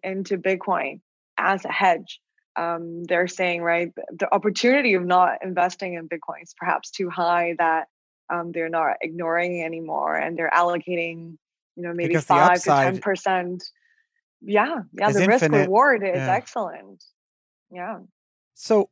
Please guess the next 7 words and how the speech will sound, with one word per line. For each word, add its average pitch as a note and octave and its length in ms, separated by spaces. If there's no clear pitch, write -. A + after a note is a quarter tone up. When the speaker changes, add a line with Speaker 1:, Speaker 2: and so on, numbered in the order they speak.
Speaker 2:
um, E3 180
Speaker 1:
So F#3+ 140
the F3+ 200
Speaker 2:
No, D3 160
sorry, C3+ 280
you C#3+ 60
finish. A2+ 380